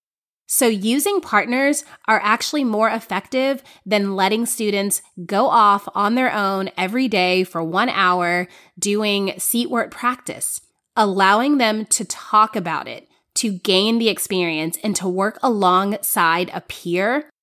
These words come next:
will help them more than you will know.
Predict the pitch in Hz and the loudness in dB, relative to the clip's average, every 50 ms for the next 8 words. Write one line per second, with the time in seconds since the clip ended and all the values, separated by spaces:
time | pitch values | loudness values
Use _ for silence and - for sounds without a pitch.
0 | _ _ _ _ 196 208 190 185 - - - - 196 190 - - - - 285 285 | _ _ _ _ 2 2 2 2 0 -2 0 2 2 2 0 -2 -2 0 2 2
1 | 302 302 302 302 _ - 185 185 185 190 196 196 208 226 240 262 285 294 - 233 | 2 2 0 -2 _ -10 -8 -4 -2 0 0 2 2 2 0 0 -2 -4 -4 -2
2 | 262 262 240 190 180 180 180 185 185 180 165 120 90 92 - | -2 0 0 0 0 0 0 0 0 -2 -4 -6 -8 -12 -16